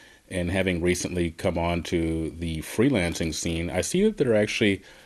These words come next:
a lot of different opportunities to learn, grow, and have that success by embracing the, the freelancing world or gig economy as it relates to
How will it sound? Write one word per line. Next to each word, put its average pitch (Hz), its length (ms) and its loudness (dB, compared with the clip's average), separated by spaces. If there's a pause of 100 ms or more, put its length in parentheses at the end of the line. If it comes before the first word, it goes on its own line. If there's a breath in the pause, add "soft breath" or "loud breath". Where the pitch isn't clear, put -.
(140)
a 87 60 0
lot 104 180 6
of 113 60 2
different 98 260 2
opportunities 87 880 2
to 80 360 -2 (120)
learn, 90 680 0 (380)
grow, 90 580 4
and 123 400 0
have 85 220 0
that 80 180 -2
success - 760 -2 (360 loud breath)
by 87 280 2
embracing 87 760 2
the, 78 320 -6 (340 loud breath)
the 87 100 0
freelancing 87 1000 0
world 80 400 0
or 76 300 -6
gig 82 240 -6
economy 143 580 -6 (380 loud breath)
as 87 180 2
it 82 60 -4
relates 76 380 -4
to 71 280 -6